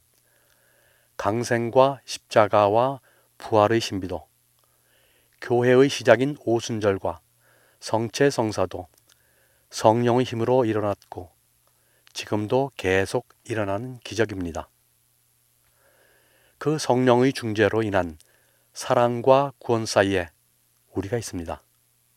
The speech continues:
사랑 때문에 시작된 우리의 인생이 하느님의 사랑을 만나 그 사랑의 힘으로 걷는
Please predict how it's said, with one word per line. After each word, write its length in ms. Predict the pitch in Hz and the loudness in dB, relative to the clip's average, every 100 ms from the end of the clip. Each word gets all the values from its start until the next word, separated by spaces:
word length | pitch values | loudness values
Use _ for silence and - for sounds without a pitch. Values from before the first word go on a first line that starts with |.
| _ _ _ - _ _ _ _ _ _ _ | _ _ _ -20 _ _ _ _ _ _ _
사랑 340 | - 143 143 | 0 4 6
때문에 320 | 139 135 135 | 8 8 8
시작된 560 | 135 131 113 - 123 131 - _ _ - | 6 4 4 4 2 2 -10 _ _ -12
우리의 340 | 104 117 120 | -4 0 0
인생이 480 | 113 107 104 90 80 _ _ _ _ _ _ _ _ | -2 -2 -2 -2 -8 _ _ _ _ _ _ _ _
하느님의 640 | - 123 120 117 113 123 | -6 -2 -2 0 -2 -2
사랑을 480 | 135 120 110 107 123 | -2 0 0 0 -2
만나 420 | 101 95 87 90 _ _ _ _ _ _ _ _ _ _ | -4 -4 -8 -10 _ _ _ _ _ _ _ _ _ _
그 240 | - 135 135 | -4 -2 -2
사랑의 600 | - 123 120 120 127 135 | 4 8 8 6 2 0
힘으로 540 | - 120 110 101 90 _ _ _ _ _ _ _ _ - | -6 -8 -4 -4 -6 _ _ _ _ _ _ _ _ -2
걷는 560 | 107 113 113 104 90 | 2 2 0 -4 -6